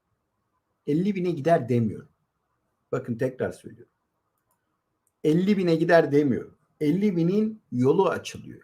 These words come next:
Gider mi Allah bilir yani. Ya da balinalar bilir. Ben bilemem onu. Onu bilen bilir arkadaşlar. Onu höstatlar söylüyor. Ben beklentimi söylerim.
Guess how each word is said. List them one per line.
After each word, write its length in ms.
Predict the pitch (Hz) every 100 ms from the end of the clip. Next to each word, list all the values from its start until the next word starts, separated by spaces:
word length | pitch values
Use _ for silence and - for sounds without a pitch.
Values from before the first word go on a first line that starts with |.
| _
Gider 300 | 160 175 120
mi 100 | 120
Allah 320 | 185 247 202 -
bilir 360 | 1077 - 98
yani. 340 | - - - 123
Ya 100 | 131
da 240 | 156 - - 120
balinalar 500 | 143 160 131 90 82
bilir. 280 | - - - _ -
Ben 200 | 117 120
bilemem 340 | 151 117 82 _ _ -
onu. 280 | 113 82 87 _ _ _ _
Onu 220 | 156 196
bilen 280 | 190 208 202
bilir 180 | 190 156
arkadaşlar. 540 | 120 - 110 101 -
Onu 280 | 156 165 160 - _ _
höstatlar 560 | 151 165 170 175 175 165
söylüyor. 600 | - - 123 101 92 87 _ _ _ _ _ _
Ben 220 | 170 196 196
beklentimi 580 | 196 214 202 202 202
söylerim. 580 | 214 147 123 104 95 107